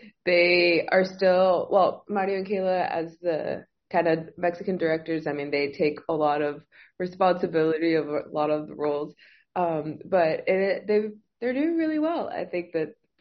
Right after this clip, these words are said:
we're trying to get that organized better and see how we can, um, unify getting our objectives kind of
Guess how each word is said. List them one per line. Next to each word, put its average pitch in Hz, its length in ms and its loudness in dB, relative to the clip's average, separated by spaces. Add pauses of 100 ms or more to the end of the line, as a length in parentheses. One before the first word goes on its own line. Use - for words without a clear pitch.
(120)
we're 190 140 -2
trying 185 180 4
to 170 80 0
get 170 220 0
that 160 180 2
organized 165 720 -2
better 160 440 2 (140)
and 139 360 -8 (420)
see 175 140 4
how 170 220 2
we 156 120 2
can, 151 420 -2 (380)
um, 175 480 -4
unify 160 800 2 (160)
getting 165 260 -2
our 147 200 0
objectives 147 680 -4
kind 143 220 -4
of 147 200 -4